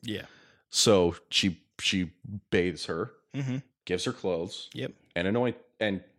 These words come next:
Speaker 2: washes her with perfume.
Speaker 1: Mm-hmm.
Speaker 2: What's interesting is those three words, uh, bathe, put on perfume, and put on clothes,
Speaker 1: Mm-hmm.
Speaker 2: is the imagery of a priest walking into the temple.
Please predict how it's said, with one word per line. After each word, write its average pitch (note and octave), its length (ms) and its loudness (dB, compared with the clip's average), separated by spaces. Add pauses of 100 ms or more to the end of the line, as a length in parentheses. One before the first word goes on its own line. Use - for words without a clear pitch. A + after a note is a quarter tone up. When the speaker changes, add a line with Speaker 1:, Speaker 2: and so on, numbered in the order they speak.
(120)
Speaker 2:
washes F2+ 340 -4
her F#2+ 40 -6
with E2+ 160 -8
perfume. G2+ 460 -6 (100)
Speaker 1:
Mm-hmm. C#3 220 -2 (640)
Speaker 2:
What's - 260 -2
interesting - 640 4 (1120)
is E2 280 8
those F#2 260 10
three F2 200 8
words, E2 600 6 (480)
uh, D2+ 320 0 (680)
bathe, F2 340 0 (420)
put F#2+ 140 -2
on F2+ 100 0
perfume, E2+ 600 -6
and F#2 120 -8
put G2 120 -4
on D#2+ 120 -2
clothes, F2 520 4 (260)
Speaker 1:
Mm-hmm. C3+ 240 -4
Speaker 2:
is G2+ 140 4
the G2+ 180 6 (260)
imagery A2 380 8
of G2 80 8
a F2+ 80 8
priest - 540 6
walking D#2 340 6
into D2+ 220 4
the - 80 2
temple. C#2+ 520 2